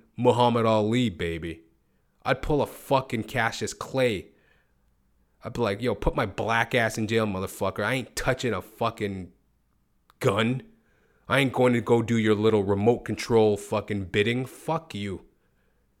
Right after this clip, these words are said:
You gotta be out of your goddamn mind to ask me a question like that." I'm sorry I had to bring God into this. Try not to say that word so much. But, you know what I mean? The corruption truly is ugly.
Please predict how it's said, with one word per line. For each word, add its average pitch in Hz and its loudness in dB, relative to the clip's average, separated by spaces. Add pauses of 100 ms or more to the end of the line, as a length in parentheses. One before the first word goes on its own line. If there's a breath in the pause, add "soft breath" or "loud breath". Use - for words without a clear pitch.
(420)
You - -20
gotta 160 4
be 131 2
out 120 0
of 110 -2
your 90 -8
goddamn 110 -2
mind 101 -2
to 95 -8
ask 92 -6
me 92 -8
a 90 -8
question 87 -6
like 82 -8
that." 78 -8
I'm 110 -4
sorry 104 -4
I 101 0
had 95 -2
to - -10
bring 95 -6
God 90 -4
into 85 -8
this. 78 -14 (600)
Try 104 -6
not 95 -8
to 90 -10
say 87 -6
that 85 -6
word 85 -10
so 85 -12
much. 78 -14 (1040 soft breath)
But, - -8 (400)
you 110 -4
know 110 0
what 110 -2
I - -2
mean? 110 -4 (1800)
The - -12
corruption - -8 (2000)
truly 110 -4
is 101 -6
ugly. 85 -10